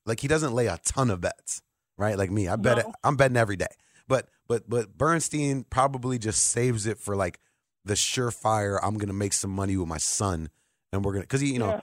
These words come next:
Speaker 2: Yeah.
Speaker 1: you know, they have their podcast, ch-, uh, Organizations Wins Championships. Make sure you check that out. And so the two of them together, I'm sure he probably, it's a good father, father-son thing, lay a,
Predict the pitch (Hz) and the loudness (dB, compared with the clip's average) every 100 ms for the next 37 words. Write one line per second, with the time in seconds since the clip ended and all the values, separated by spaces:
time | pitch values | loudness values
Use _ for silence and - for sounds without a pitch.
0 | _ - 139 135 135 139 135 113 131 131 | _ -6 -2 0 2 4 4 2 4 2
1 | - 123 120 117 - - 104 101 98 92 | 4 2 2 0 -8 -12 -6 -2 0 -2
2 | 87 117 107 117 110 104 110 - 110 - | -4 -4 -2 -2 -2 -4 -4 0 -2 0
3 | 104 - 101 - _ - 98 107 101 98 | -4 0 -2 -2 _ -6 -4 -2 0 0
4 | 101 95 92 - _ _ _ _ 113 117 | 4 4 4 2 _ _ _ _ -2 2
5 | 123 113 110 _ _ 107 - 160 131 120 | 4 4 2 _ _ -6 0 0 2 0
6 | 107 117 107 107 117 135 120 113 110 101 | 0 2 2 0 0 0 -2 2 4 4
7 | 90 151 - 110 110 82 _ 101 92 87 | 0 -6 -6 -4 -4 -6 _ -2 0 -2
8 | 76 _ - 90 87 - 80 76 85 78 | -12 _ -4 -2 -2 -4 -6 -4 -6 -2
9 | 82 78 | -2 -2